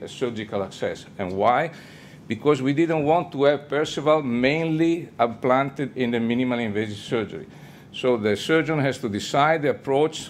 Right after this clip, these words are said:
mi-, full sternotomy or minimal invasive, and then the randomization occurs. In this way, we'll have, we think,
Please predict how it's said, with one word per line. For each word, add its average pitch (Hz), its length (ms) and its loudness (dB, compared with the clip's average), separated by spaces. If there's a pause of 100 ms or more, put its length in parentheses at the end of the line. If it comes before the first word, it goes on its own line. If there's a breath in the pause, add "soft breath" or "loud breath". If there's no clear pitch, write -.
(120)
mi-, 120 300 0
full 143 260 2
sternotomy 127 600 0
or 90 60 0
minimal 127 400 -2
invasive, 151 460 -4 (120)
and 104 240 -4
then 135 260 0
the 139 60 0
randomization 113 840 -4
occurs. 98 520 -6 (400 loud breath)
In 98 120 -6
this 151 240 -2
way, 139 220 2
we'll 139 260 0
have, 120 380 0
we 113 200 -4
think, 117 340 -2